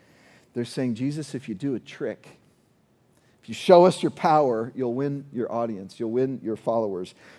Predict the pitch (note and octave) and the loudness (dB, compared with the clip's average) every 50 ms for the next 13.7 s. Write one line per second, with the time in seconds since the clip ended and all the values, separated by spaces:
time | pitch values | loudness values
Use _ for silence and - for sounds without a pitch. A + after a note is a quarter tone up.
0 | _ _ - C3 C#3 D3+ D3 D3 D3+ C#3+ - - - - - _ - A2+ B2 B2+ | _ _ -4 0 0 0 0 0 -4 -6 -8 -12 -20 -20 -20 _ -6 -2 -2 -2
1 | C3+ C3+ D#3 D3 D3 D3 D3 - - - B2+ C3 C3+ C3 B2+ A#2+ - - - - | 0 0 -2 -4 -4 -6 -10 -14 -10 -4 -2 0 0 0 -2 -4 -8 -14 -20 -14
2 | _ - A#2+ A2 - - - - - B2+ A#2 A#2 A#2 G#2 F2+ E2+ F2+ G#2+ A2 _ | _ -8 -6 -6 -8 -12 -18 -12 -8 -8 -6 -6 -6 -6 -8 -8 -10 -12 -16 _
3 | _ _ _ _ _ _ _ _ _ _ _ _ _ _ _ _ _ _ _ _ | _ _ _ _ _ _ _ _ _ _ _ _ _ _ _ _ _ _ _ _
4 | _ _ _ _ - C3 A2+ - B2+ A#2+ A#2+ A2+ A2 G#2+ A2 A2 G2 A2 G#2 A2 | _ _ _ _ -12 -10 -6 -4 -2 -2 -2 -2 -2 -4 -6 -8 -8 -8 -8 -8
5 | A2 G#2+ - - - - A#2 G2 - - - - - _ _ _ _ _ _ _ | -8 -10 -10 -14 -14 -14 -14 -14 -14 -18 -20 -20 -20 _ _ _ _ _ _ _
6 | _ _ _ _ _ _ _ _ _ _ _ _ _ _ _ B2+ A#2+ A2+ A#2 A#2 | _ _ _ _ _ _ _ _ _ _ _ _ _ _ _ -4 -4 -2 -2 -4
7 | C3 C#3 D3 C#3 - - - G3 - - - - - G#2+ G2+ - - E2+ - F2 | -4 -6 -6 -8 -10 -8 -8 -8 -8 -10 -14 -18 -16 -16 -14 -12 -14 -14 -12 -10
8 | F#2+ A#2 A#2+ B2+ A#2+ B2 D#3 E3+ G3 G#3+ A#3 A#3 G#3+ - - - - - - _ | -10 -8 -6 -6 -4 0 2 4 6 6 4 4 0 -6 -18 -20 -20 -20 -6 _
9 | - G3 A#3+ B3 A3+ G3+ F#3+ G3 - - - E3+ - - F#3+ F#3+ F#3+ E3+ - B3+ | 6 6 8 8 8 8 6 4 0 -4 -6 -4 0 2 2 2 2 4 4 4
10 | A#3 F3 G#3 - - - G3+ G3 E3 C#3 - D4+ F4 F4 E4 F4 F4 F4 E4+ C#4 | 4 4 2 -4 4 8 8 8 8 10 10 10 10 10 8 8 8 8 6 8
11 | - C#4 B3 F3 A#3 A#3+ G#3 F#3+ F3 G3+ A#3+ D4 D#4+ C4 - E4+ D#4+ D#4+ C4+ F3+ | 8 8 8 10 10 8 8 8 4 4 4 6 6 6 6 4 4 4 4 4
12 | A3+ A#3 A3+ A3+ G#3 E3+ C#3 B2 B2 D3+ D#3+ E3 E3 D3 - E3+ D3+ - F#3+ G3+ | 4 6 8 8 8 6 6 4 2 0 0 0 -2 -4 -6 -8 -6 -4 -2 0
13 | F#3 D3+ A2 - - - - - - - - - G3 | 0 0 0 -4 -8 -18 -20 -20 -20 -4 0 2 2